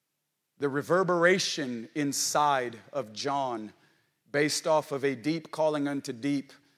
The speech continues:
and a divine longing that provided an invitation to him to come and live a certain type of way for a long period of time,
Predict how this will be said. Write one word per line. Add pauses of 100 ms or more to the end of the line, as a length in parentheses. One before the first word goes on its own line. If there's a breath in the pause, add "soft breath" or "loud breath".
(180 soft breath)
and
a
divine
longing
that
provided
an
invitation
to
him (760)
to
come
and
live (120)
a
certain
type
of
way (380 soft breath)
for
a
long
period
of
time,